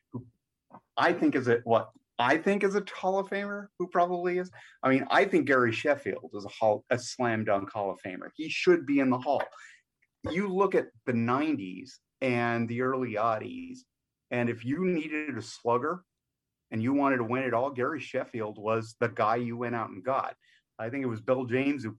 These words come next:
put up, pointed out, like, you know, in his time at the Red Sox, you know, the guy they were more afraid of on the opposing teams and all of his, you know, year after year, the guy they were worried about when he was with the Yankees or wherever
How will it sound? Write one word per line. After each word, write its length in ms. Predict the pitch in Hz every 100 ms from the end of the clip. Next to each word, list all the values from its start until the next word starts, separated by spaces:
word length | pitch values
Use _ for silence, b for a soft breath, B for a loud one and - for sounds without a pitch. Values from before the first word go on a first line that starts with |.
| -
put 140 | 117
up, 180 | 110 -
pointed 320 | - 117 110
out, 220 | 101 101 -
like, 160 | 107 -
you 100 | 113
know, 140 | 107
in 120 | 101
his 200 | 101 127
time 260 | - 127 123
at 100 | 107
the 60 | 104
Red 260 | 110 131
Sox, 420 | - 104 98 - - b b -
you 80 | 113
know, 100 | 107
the 60 |
guy 320 | 110 123 127
they 160 | 131 123
were 260 | 127 113 107 _ _ _ _ _ -
more 340 | 107 127 175
afraid 400 | 185 196 190 143
of 260 | 98 101 110 _ _ _
on 220 | - 110
the 100 | 113
opposing 440 | 113 127 135 143 135
teams 440 | 139 127 110 107
and 120 | 107
all 220 | 104 117 135
of 100 | 131
his, 140 | 123 120 -
you 180 | 120
know, 260 | 123 113 113 _ _ _
year 260 | 110 123 139
after 240 | 143 143
year, 400 | 135 143 127 101
the 80 | 101
guy 240 | 113 117 120
they 140 | 127
were 160 | 127 120
worried 360 | 131 143 117
about 300 | 98 90 92
when 100 | 104
he 60 | 98
was 160 | 92 95
with 120 | 98
the 60 | 107
Yankees 480 | 110 123 143 139
or 120 | 135 135
wherever 600 | 139 156 165 139 98